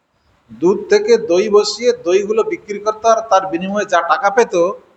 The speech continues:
নিয়ে এসে সংসার ভরণ পোষণ করত। দই বিক্রি করত না, আগে গ্রামের মহিলারা তো দই বিক্রি করত, গ্রামে গ্রামে ঘুরে ঘুরে।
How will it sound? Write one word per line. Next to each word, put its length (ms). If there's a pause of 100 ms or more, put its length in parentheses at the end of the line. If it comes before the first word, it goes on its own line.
(480)
নিয়ে 160
এসে 160
সংসার 440
ভরণ 380
পোষণ 240 (120)
করত। 540
দই 100
বিক্রি 300
করত 220
না, 120
আগে 300
গ্রামের 440 (200)
মহিলারা 400
তো 140
দই 180
বিক্রি 260
করত, 300 (560)
গ্রামে 300
গ্রামে 280
ঘুরে 240
ঘুরে। 280